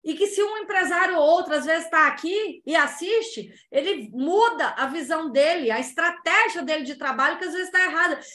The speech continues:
E vamos supor, a Roseli cadastrou lá dez pessoas, a Roseli fala a mesma coisa que eu falo. Mas a, o povo, como tá acostumado com a Roseli, não escuta ela. Aí vem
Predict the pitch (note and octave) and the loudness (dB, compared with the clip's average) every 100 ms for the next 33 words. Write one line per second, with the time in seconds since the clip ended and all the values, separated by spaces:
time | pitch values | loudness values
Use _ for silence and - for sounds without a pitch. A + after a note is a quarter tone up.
0 | - C#4+ G#4 A4+ - A4+ E4 C#4 C#4+ E4 | -6 0 2 2 0 0 2 2 2 0
1 | E4+ E4+ F#4 F#4+ F4+ E4+ E4+ E4+ E4+ - | 0 -2 0 0 0 0 -2 0 0 0
2 | E4+ A4 - G#4 E4+ B3 A#3+ C4+ C#4+ A#3 | 0 0 -2 -6 -4 -4 -2 0 0 0
3 | C#4 C#4 C#4+ B3 A#3 A3 C#4 E4+ D#4+ D#4+ | -2 -2 -6 -4 -4 -2 0 0 -2 -6
4 | D4 C#4+ C4+ C#4+ C4+ G#3+ G3+ F#3+ F#3 - | -2 -2 -2 -2 -2 -2 -4 -4 -8 -14
5 | - - D4 G4 G#4 G4+ G4 F#4 F#4 F#4+ | -20 -14 2 4 6 4 2 -2 2 4
6 | G#4+ G#4+ - E4+ E4+ D#4 D4+ - C#4 C4+ | 4 2 -2 -4 -2 -2 -4 -6 -2 -2
7 | C4+ C#4 C4 B3+ C4 D4 F#4+ G#4+ A4 G4+ | 0 -2 0 0 0 -2 -2 -2 -2 -2
8 | A4 A4+ A4+ G4+ G4 G4 - _ _ _ | 2 6 8 8 6 4 0 _ _ _
9 | D4+ F#4+ G#4+ G#4 G#4+ | 4 6 6 4 2